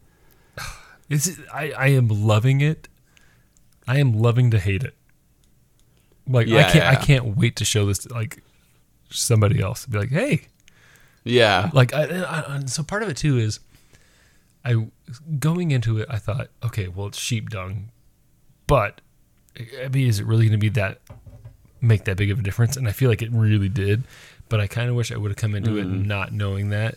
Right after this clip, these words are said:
Speaker 1: and just kinda see where I went with it. Um,
Speaker 2: Yeah.
Speaker 1: so I'm gonna try that out on some people and see, like, "Hey, what do you, what do you get?
Speaker 2: So
Speaker 1: What do you get off this?"
Speaker 2: Yeah. So I did just realize that I forgot to bring ice upstairs. Here's my dilemma. Do I go get ice?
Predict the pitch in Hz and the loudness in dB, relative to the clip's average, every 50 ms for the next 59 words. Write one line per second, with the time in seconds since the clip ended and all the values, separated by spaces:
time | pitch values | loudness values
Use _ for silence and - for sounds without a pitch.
0 | _ _ - - 113 101 101 92 - - 107 95 - - 110 95 101 98 90 92 | _ _ -6 -4 -2 -2 -2 -4 -4 -2 -2 -2 -2 -2 -2 -2 -2 -2 -2 -2
1 | 95 101 101 110 101 98 110 113 - - - - - - _ _ _ _ _ _ | -4 -4 -4 -4 -2 -2 -2 -2 -2 -4 -10 -20 -20 -20 _ _ _ _ _ _
2 | _ - 104 110 98 95 90 87 90 107 - _ _ _ _ _ _ - - 95 | _ -8 -4 -4 -4 -4 -4 -6 -8 -10 -12 _ _ _ _ _ _ -8 -4 -4
3 | 80 60 62 87 - - - - _ _ - - 101 - 113 117 117 117 - - | -2 -2 -4 -8 -12 -16 -20 -20 _ _ -12 -4 2 4 6 6 6 4 4 2
4 | 113 107 104 98 92 90 90 92 95 - - - - - - - - - - _ | 2 2 2 0 -2 -2 -4 -4 -6 -8 -8 -8 -8 -8 -8 -10 -14 -16 -16 _
5 | _ _ _ _ _ _ _ _ _ _ _ _ - 120 113 - - 101 92 92 | _ _ _ _ _ _ _ _ _ _ _ _ -6 -6 -6 -4 -4 -4 -4 -4
6 | - - 165 151 165 185 185 170 165 170 160 143 135 110 110 113 110 107 113 113 | -4 -6 -4 -4 -4 -4 -4 -4 -2 -2 0 2 4 6 6 6 6 6 4 2
7 | 104 101 95 - - - - - - - - _ _ - _ _ _ _ _ _ | -2 -4 -6 -8 -12 -16 -20 -20 -20 -20 -20 _ _ -20 _ _ _ _ _ _
8 | _ _ _ _ _ _ _ _ _ _ _ _ _ _ _ _ _ - 202 208 | _ _ _ _ _ _ _ _ _ _ _ _ _ _ _ _ _ -4 -2 0
9 | 104 95 90 78 76 - - 117 - - - - - 123 120 117 113 127 131 127 | 0 0 0 -2 -6 -6 -6 -10 -12 -14 -8 0 2 4 4 4 4 4 2 4
10 | 131 135 120 - 123 113 110 104 95 92 90 - 104 90 90 92 - 98 95 95 | 4 2 2 2 4 6 6 6 6 6 4 2 2 2 2 0 0 0 2 2
11 | 90 - 98 92 104 101 82 82 92 95 95 - - 104 98 - - 113 110 113 | 2 0 -2 -4 -4 -4 0 0 0 2 2 2 0 0 0 0 2 4 4 6
12 | 117 123 120 - - _ - 117 117 113 110 110 98 95 110 101 80 85 85 73 | 4 4 2 -2 -4 _ 0 2 2 4 4 2 2 2 0 -2 -2 -2 -4 -4
13 | 82 - 113 101 98 98 104 101 104 120 123 123 120 110 120 131 - - - - | -2 2 4 4 4 4 4 4 6 6 6 8 8 8 8 6 4 2 -2 -4
14 | - | -6